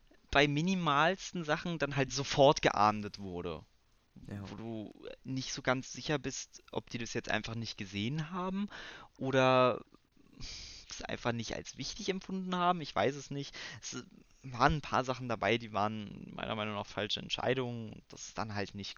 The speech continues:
Speaker 1: cool. Dazu noch die ganzen Fouls und Cheap Shots. Und ach, es war, war alles in allem nicht cool.
Speaker 2: Schade.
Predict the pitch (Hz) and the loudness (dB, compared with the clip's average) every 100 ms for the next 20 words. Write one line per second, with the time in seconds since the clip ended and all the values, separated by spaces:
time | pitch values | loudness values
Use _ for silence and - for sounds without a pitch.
0 | - 123 120 117 107 - 95 - - 123 | -10 -4 0 0 -2 0 0 0 -8 -6
1 | 127 117 - - - - - 110 107 110 | -4 -4 -6 -14 -18 -12 -8 -2 0 -2
2 | 120 - - 113 120 120 - - 113 117 | -6 -6 -2 0 0 -2 -4 -8 -4 0
3 | - 113 - - - - - - - - | 0 0 -2 -2 -4 -8 -14 -16 -12 -6
4 | 64 - - - - - - _ - - | -4 -6 -8 -12 -18 -20 -20 _ -16 2
5 | 123 117 110 107 104 113 - - _ _ | 8 10 10 6 2 -6 -12 -20 _ _
6 | _ _ _ _ _ _ _ _ _ _ | _ _ _ _ _ _ _ _ _ _
7 | _ _ - - 98 90 - - - 69 | _ _ -10 -6 -4 -6 -8 -10 -10 -12
8 | - - - - 127 - _ _ _ _ | -14 -16 -16 -18 -18 -20 _ _ _ _
9 | _ _ _ _ _ - - - - - | _ _ _ _ _ -20 -20 -20 -18 -8
10 | 131 131 | -6 -4